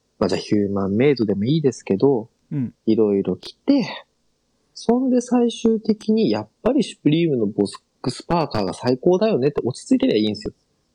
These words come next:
Speaker 2: うん。
Speaker 1: じゃなくて、もうシュプリームのボックスパーカーを着て買うっ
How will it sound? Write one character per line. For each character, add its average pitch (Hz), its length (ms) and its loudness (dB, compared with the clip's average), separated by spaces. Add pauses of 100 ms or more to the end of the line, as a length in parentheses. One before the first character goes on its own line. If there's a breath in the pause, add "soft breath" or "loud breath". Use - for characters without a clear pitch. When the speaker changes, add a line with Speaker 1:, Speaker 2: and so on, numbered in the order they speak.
(120)
Speaker 2:
う 143 40 -4
ん。 120 200 -4 (720)
Speaker 1:
じ - 100 -2
ゃ 160 40 2
な 262 160 0
く 170 180 0
て、 170 580 0 (680)
も 151 180 2
う - 60 -10 (240)
シ - 160 -20
ュ - 40 -20
プ 147 80 2
リ 196 180 4
ー - 20 -4
ム 117 80 -2
の 92 80 -2
ボ - 180 -8
ッ - 100 -10
ク - 80 -12
ス - 100 -16
パ 151 200 0
ー 110 60 -4
カ - 120 -10
ー 80 40 -8
を - 80 -12 (160)
着 - 100 -20
て 135 220 2 (100)
買 - 200 0
う 165 80 6
っ - 160 -14